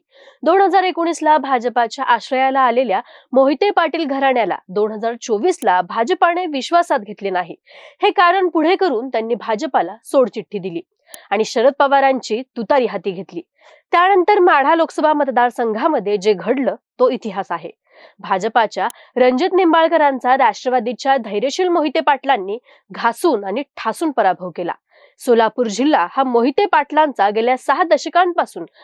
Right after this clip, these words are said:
बालेकिल्ला मानला जातो. या बालेकिल्ल्यामध्ये आता सगळ्यांचंच लक्ष लागलं आहे,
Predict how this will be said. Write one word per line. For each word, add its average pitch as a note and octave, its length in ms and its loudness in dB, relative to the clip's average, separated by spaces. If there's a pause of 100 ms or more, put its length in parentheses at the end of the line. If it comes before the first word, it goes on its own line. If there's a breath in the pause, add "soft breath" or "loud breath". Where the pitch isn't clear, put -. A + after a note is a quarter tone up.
(200 soft breath)
बालेकिल्ला A#3+ 680 0
मानला A3+ 320 0
जातो. F3 340 -10 (340 soft breath)
या F4+ 120 2
बालेकिल्ल्यामध्ये E4+ 880 2
आता D4 260 0
सगळ्यांचंच B3 640 0
लक्ष B3 300 0
लागलं C#4+ 340 2
आहे, A3+ 200 -2